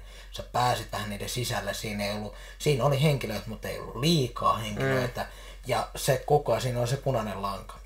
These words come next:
Speaker 1: Koska tosi monissa kirjoissa se saattaa, niinku, lähteä aivan käsistä. Koska tarinoita sä voit kertoa, mut se, että se, <clears throat>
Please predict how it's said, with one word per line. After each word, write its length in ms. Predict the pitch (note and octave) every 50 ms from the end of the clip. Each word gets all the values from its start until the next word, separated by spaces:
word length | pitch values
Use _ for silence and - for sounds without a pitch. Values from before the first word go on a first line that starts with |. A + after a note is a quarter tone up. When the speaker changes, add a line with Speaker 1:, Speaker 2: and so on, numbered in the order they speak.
| -
Speaker 1:
Koska 260 | - A#2+ A2 - C3
tosi 240 | A#2+ D3+ E3+ E3 F#3
monissa 280 | D3 B2 B2 A#2+ A#2+ -
kirjoissa 400 | - C#3 C3+ A2 G#2 G2+ - A#2
se 40 | -
saattaa, 380 | A#2 A2+ A2 A2 - - G#2+
niinku, 260 | G#2+ G#2+ G#2 - A#2+
lähteä 480 | B2 C3 C3+ C3 - - - A#2+ A2+ A2 - -
aivan 560 | - C#3+ D3+ C#3+ C3+ B2 G#2 - - A2+ -
käsistä. 600 | - - A2+ A2+ - A#2+ G#2+ - - - - - - - - - - - - - -
Koska 240 | - C3+ - - C3
tarinoita 480 | - E3+ G3 G#3+ G3+ E3+ D3+ C3+ -
sä 100 | - A#2+
voit 180 | A2+ B2 A#2 -
kertoa, 680 | - B2+ C#3+ C#3+ - - - - - - - - - - - - - - - - - - - - - - - - - - - - - - - - - - - - - -
mut 220 | - B2 A#2+ - -
se, 280 | - D3+ C3+ B2+ B2 A#2
että 160 | - - -
se, 280 | - B2 A#2+ A2+ - - - - - - - - - -
<clears throat> 360 | - - - - - - -